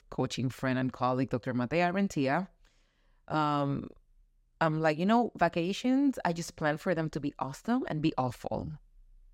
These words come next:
Because they're part of life. Everything is gonna be awesome and awful. Everything, relationships." So I just come to terms with that reality. And then when I'm in vacation, I'm not having the best time. I'm like, "Okay, this is the part of the vacation that I just get to be angry. I get to be bored. I get,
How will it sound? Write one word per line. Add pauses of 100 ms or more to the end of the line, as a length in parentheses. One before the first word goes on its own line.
(600)
Because
they're
part
of
life.
Everything
is
gonna
be
awesome
and
awful.
Everything,
relationships." (400)
So
I
just (760)
come
to
terms
with
that
reality. (160)
And
then
when
I'm
in
vacation,
I'm
not
having
the
best
time.
I'm
like,
"Okay,
this
is
the
part
of
the
vacation
that (640)
I
just
get
to
be
angry.
I
get
to
be
bored.
I
get,